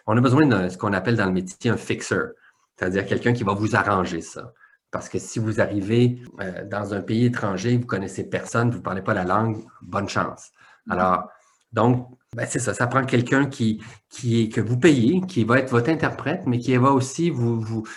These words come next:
Speaker 1: là, tu, euh, il y avait justement en Corée, je disais, « Écoute, j'aimerais faire un reportage sur ça, ça, ça. Euh, j'aimerais aller à la frontière, euh,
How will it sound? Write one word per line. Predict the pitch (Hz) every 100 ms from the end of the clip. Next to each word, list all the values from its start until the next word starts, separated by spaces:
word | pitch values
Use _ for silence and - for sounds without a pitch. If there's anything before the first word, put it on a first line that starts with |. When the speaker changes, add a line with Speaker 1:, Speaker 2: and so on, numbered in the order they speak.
| - _
Speaker 1:
là, | 110 139
tu, | - 117
euh, | 110 92 110 110 110 113
il |
y | 113
avait | 113 110 107 107
justement | 107 143 110
en | 120
Corée, | 131 117
je | 131
disais, « | 120 104
Écoute, | 120 135 -
j'aimerais | 113 107 120
faire | 127 123 120 104
un | 104 98
reportage | 104 104 - 117 117
sur | 95
ça, | - - 127 127
ça, | 123 120 120 123
ça. | 123 120 117 123 123 - 113 98 - -
Euh, | 98 95 92
j'aimerais | 92 101 107 113
aller | 110 117
à | 110
la | 101
frontière, | - 113 110 117 107 107 104 95
euh, | 90 87